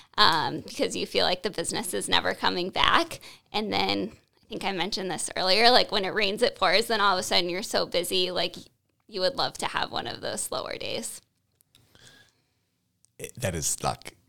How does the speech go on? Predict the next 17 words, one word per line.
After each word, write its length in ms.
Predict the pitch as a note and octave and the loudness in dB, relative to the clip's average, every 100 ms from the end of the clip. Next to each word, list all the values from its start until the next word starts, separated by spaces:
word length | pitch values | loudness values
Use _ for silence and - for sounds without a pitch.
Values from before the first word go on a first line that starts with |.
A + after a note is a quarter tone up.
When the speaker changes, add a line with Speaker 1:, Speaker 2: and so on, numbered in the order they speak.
| - | -8
Speaker 2:
completely 640 | - F2+ - G#2+ G2+ F#2 E2+ | -6 -4 -2 -2 -2 -2 -2
a 60 | |
plague 440 | D2 - C#2+ C#2+ B1 | -2 -4 -6 -6 -8
in 100 | A#1+ | -8
real 200 | A#1 C2 | -8 -4
estate. 340 | - - - _ _ _ | -4 -4 -10 _ _ _
<clears throat> 80 | - D3+ F2+ - - - - - - - _ _ _ _ _ | 2 2 0 -4 -18 -18 -18 -18 -20 -20 _ _ _ _ _
And 100 | G#2+ | 0
we're 100 | G#2+ - | 2 6
all 260 | A#2+ B2 | 8 8
trying 180 | - G2 | 6 0
to 60 | D2 | 0
work 260 | D#2+ F2 | 0 -2
on 120 | C#2+ B1+ | -4 -8
it, 100 | - | -8
but, 120 | - | -2
like, 220 | E2 - | -2 -2